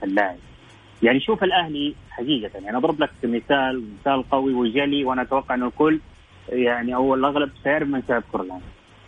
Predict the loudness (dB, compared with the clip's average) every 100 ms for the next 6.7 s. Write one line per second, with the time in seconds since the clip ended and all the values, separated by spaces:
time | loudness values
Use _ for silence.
0 | -16 -8 0 2 2 2 0 -2 0 0
1 | 0 -10 -18 -20 -20 -20 -20 -20 -2 2
2 | 2 0 -6 -6 -2 -2 -2 -4 -4 -2
3 | -2 0 -2 0 -2 -2 -2 -4 0 -2
4 | -2 -6 -4 -6 -12 -20 -20 -20 -2 2
5 | 2 0 -4 -6 0 2 2 0 0 0
6 | 0 -2 2 2 2 -2